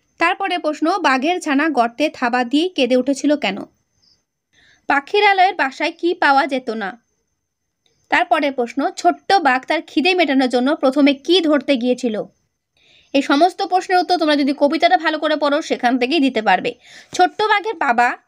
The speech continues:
মা বাসা বদলে কোথায় গিয়েছিল? উত্তর দেওয়াই রয়েছে। সুন্দরবনের বাঘ কি নামে পরিচিত? তোমরা প্রত্যেকেই জানো, রয়্যাল বেঙ্গল টাইগার। তারপরের প্রশ্ন, বাঘ জননী লজ্জা পেয়েছিল কেন?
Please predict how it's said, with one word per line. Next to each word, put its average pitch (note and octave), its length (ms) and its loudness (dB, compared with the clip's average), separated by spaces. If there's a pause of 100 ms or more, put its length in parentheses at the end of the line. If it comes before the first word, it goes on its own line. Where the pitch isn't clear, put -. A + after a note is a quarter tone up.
(140)
মা B3+ 300 -2 (100)
বাসা C4 360 0
বদলে B3 420 0 (140)
কোথায় E4 500 -2
গিয়েছিল? B3 540 -2 (1300)
উত্তর C#4+ 220 0
দেওয়াই B3 300 4
রয়েছে। D#4 300 -6 (1160)
সুন্দরবনের G4 720 2
বাঘ D4 300 0 (100)
কি D#4+ 140 -2
নামে D4+ 240 0
পরিচিত? C4 480 -4
তোমরা A#3 480 -6
প্রত্যেকেই C4+ 440 0
জানো, D4+ 360 0 (420)
রয়্যাল A#3+ 400 4 (100)
বেঙ্গল A#3+ 400 -4 (100)
টাইগার। A3 380 -4 (1040)
তারপরের D4 400 0
প্রশ্ন, D#4+ 440 -2 (300)
বাঘ B3 280 0
জননী F4+ 460 -6
লজ্জা C4 400 -2
পেয়েছিল D#4+ 400 -2
কেন? G#3+ 220 -6